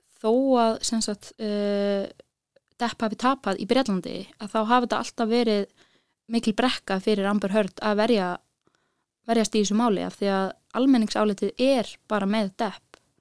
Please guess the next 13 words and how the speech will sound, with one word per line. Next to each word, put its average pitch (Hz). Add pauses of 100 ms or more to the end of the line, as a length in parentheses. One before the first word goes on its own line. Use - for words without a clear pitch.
(540)
og 202 (920)
það 214
hefur 214
bara 196
sýnt -
sig 196
mjög 208
vel 214 (220)
núna 214 (640)
í 220
réttarhöldunum, 180 (100)
en, 202 (1040)
og, 208